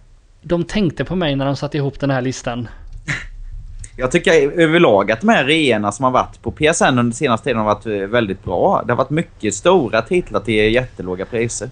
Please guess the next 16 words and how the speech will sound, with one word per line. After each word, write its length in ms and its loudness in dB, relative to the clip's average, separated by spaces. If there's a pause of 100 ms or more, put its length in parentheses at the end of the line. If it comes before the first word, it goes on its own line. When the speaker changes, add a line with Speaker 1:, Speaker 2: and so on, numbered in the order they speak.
(140)
Speaker 1:
Absolut. 800 8
Eh, 340 2
Lego 240 4
Batman 300 4
två 180 0
till 140 -4
exempel 380 0
ser 100 -2
jag 100 4
nu 100 2
kostar 280 -2
sextiosju 800 0
kronor. 600 2 (800)
Vilket 380 -2
är, 800 -2
eh, 220 -8